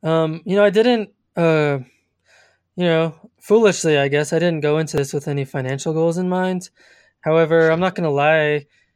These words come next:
if I didn't hope that this podcast eventually turned into something that could, um, maybe eventually replace my need to have a full-time job, I mean, that would be,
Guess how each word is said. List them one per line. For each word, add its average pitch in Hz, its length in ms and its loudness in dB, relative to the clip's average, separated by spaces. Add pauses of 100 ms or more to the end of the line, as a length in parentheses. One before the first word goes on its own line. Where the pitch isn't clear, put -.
(480)
if 160 220 -6
I 160 100 4
didn't 156 420 -2 (100)
hope 165 440 0
that 143 420 -2
this 147 280 0
podcast 147 720 -2 (200)
eventually 147 520 -4
turned 151 340 -6
into 143 200 -4
something 139 440 -8
that 131 200 -6
could, 131 280 -6 (640)
um, 127 460 -6 (1000)
maybe 151 340 -4
eventually 139 460 -2
replace 135 720 -4 (160)
my 135 500 -4
need 139 380 -6
to 135 160 -6
have 127 220 -4
a 123 180 -6
full-time 135 480 -8
job, 127 540 -4
I 139 80 -10
mean, 131 340 -8 (720)
that - 120 -2
would 165 120 2
be, 147 160 -4